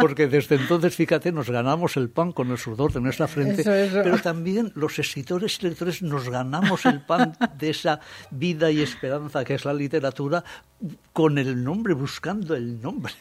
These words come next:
Speaker 1: de las cosas. <laughs>
Speaker 2: Tu, tu segunda novela es seis años posterior. ¿Qué fue de Demetrio Cifuentes? Me refiero al Confidente. Aquí nos enfrentamos a una novela de género negro con el trasfondo de un triángulo amoroso.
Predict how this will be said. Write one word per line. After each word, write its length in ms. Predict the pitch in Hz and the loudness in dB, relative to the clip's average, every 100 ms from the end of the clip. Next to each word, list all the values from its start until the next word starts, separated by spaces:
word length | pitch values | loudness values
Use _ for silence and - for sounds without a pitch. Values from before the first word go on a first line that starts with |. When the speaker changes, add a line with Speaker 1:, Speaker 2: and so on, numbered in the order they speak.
| - | -4
Speaker 1:
de 100 | 233 - | -2 2
las 180 | 233 214 | 2 4
cosas. 260 | 185 202 - - - - | 2 0 -2 -18 -20 -8
<laughs> 120 | 254 294 - - - - - - | -6 -4 -4 -6 -10 -14 -12 2
Speaker 2:
Tu, 480 | 202 185 175 175 160 | 4 4 2 0 0
tu 120 | 180 | 0
segunda 360 | - 170 180 190 | 0 0 2 2
novela 540 | 196 196 208 190 240 | 4 4 2 0 -2
es 140 | 175 165 | -2 0
seis 260 | 175 - | 0 0
años 320 | 175 170 180 | -2 0 -2
posterior. 600 | - 180 - 170 180 196 - - - - - - | -2 -2 2 2 4 2 2 -18 -20 -20 -16 0
¿Qué 120 | 240 | 0
fue 240 | - 208 | 2 2
de 100 | 170 165 | 2 0
Demetrio 380 | 160 160 175 | 0 -2 -4
Cifuentes? 720 | 175 175 - 160 147 147 - - _ - | -2 -4 0 -2 -2 -6 -6 -18 _ -6
Me 100 | 165 | -4
refiero 640 | 151 - 170 175 202 240 _ - - | -4 -2 2 4 2 0 _ -20 -12
al 160 | 185 160 | -8 -4
Confidente. 840 | 180 165 156 156 226 196 165 160 _ - - - 175 | -2 -2 -2 2 2 2 -2 -6 _ -20 -20 -10 -4
Aquí 240 | 170 233 | 0 2
nos 160 | 262 247 | 2 0
enfrentamos 580 | 214 190 175 196 233 208 | 0 0 2 2 2 0
a 60 | |
una 180 | 190 190 | 2 2
novela 400 | 180 170 180 202 | 0 4 4 4
de 100 | 180 | 2
género 420 | 175 175 170 165 165 | 0 2 2 2 2
negro 400 | 180 165 185 - | 2 4 4 2
con 180 | 180 | -2
el 100 | 156 | -2
trasfondo 500 | 139 151 - 170 180 | -4 -6 -2 0 0
de 140 | 160 170 | 0 -2
un 100 | 165 | -2
triángulo 560 | 156 156 160 147 151 | -2 -2 0 -2 -2
amoroso. 580 | 147 147 190 214 170 147 | -2 -2 -2 -2 -2 -4